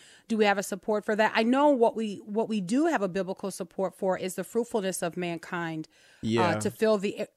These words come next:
Speaker 1: to fill the earth, to, to populate the earth and to fill it and to spread out across
Speaker 2: Yeah,
Speaker 1: it.
Speaker 2: yeah.
Speaker 1: Um, and we saw what happened when man decided he wasn't going to do that.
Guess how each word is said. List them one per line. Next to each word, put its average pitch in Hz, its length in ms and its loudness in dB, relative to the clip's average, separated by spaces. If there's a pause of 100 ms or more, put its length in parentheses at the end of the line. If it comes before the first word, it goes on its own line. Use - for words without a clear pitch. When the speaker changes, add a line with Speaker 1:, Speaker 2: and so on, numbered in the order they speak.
(120)
Speaker 1:
to 226 100 -6
fill 226 220 0
the 202 160 -2
earth, 196 180 0
to, 190 140 -6 (100)
to 196 100 -8
populate 208 480 0
the - 120 -2
earth 208 240 -4
and 185 100 -4
to 190 100 -6
fill 190 300 -2
it 233 160 0
and 185 140 -6
to 180 100 -8
spread 196 340 -2
out 196 160 2
across 196 420 0
Speaker 2:
Yeah, 233 80 2
Speaker 1:
it. - 60 -8 (120)
Speaker 2:
yeah. 196 160 -8 (180)
Speaker 1:
Um, 196 340 2
and 202 140 0
we 214 80 0
saw 233 300 6
what 208 180 2
happened 202 460 0
when 185 180 -2
man 196 220 0
decided 185 380 -2
he 180 60 -2
wasn't 175 300 0
going 175 200 -2
to 165 100 -8
do 185 180 -4
that. 165 320 -2